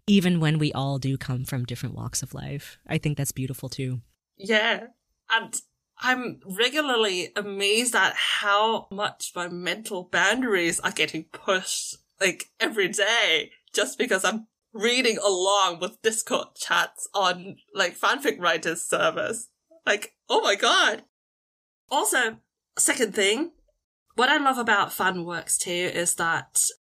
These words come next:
Speaker 2: it's a relative, well, I haven't had many bad experiences so far, so, which is what I'm really happy about. So I think as of now, it really allows me to try out new or relatively new things.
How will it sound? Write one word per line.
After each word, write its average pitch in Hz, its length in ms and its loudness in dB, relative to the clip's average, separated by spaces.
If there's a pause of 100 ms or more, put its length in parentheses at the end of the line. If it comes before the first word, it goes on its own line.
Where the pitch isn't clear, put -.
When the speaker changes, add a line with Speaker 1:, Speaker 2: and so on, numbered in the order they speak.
(140)
Speaker 2:
it's 220 200 0
a 190 280 4 (140)
relative, 208 500 0 (320)
well, 220 320 2
I 240 120 2
haven't 269 240 0
had 226 380 0
many 190 280 0
bad 160 320 2
experiences 175 580 0
so 269 140 0
far, 294 280 2
so, 180 360 -2 (220)
which 196 140 0
is 220 100 0
what 202 120 2
I'm 175 120 0
really 165 220 0
happy 214 260 0
about. 254 420 -4 (800)
So 202 240 2
I 208 160 4
think 240 440 -4 (420)
as 285 180 2
of 262 160 -6
now, 175 280 4
it 151 240 -6
really 202 440 0
allows 180 420 2
me 175 80 -6
to 180 100 -8
try 165 280 2
out 165 220 2
new 175 300 0
or 170 140 -2
relatively 170 480 0
new 156 200 0
things. 151 500 -4